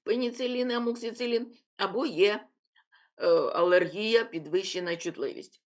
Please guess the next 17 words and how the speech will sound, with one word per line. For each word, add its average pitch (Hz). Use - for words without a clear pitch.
Сьогодні 262
в 220
обговоренні 214
клінічних 202
випадків 226
наголошувалось 220
на 190
тому, 254
що 233
якщо 226
алергія 220
незначна, 262
ну, 381
шкіряні 220
висипи, 262
і, 202
е, 185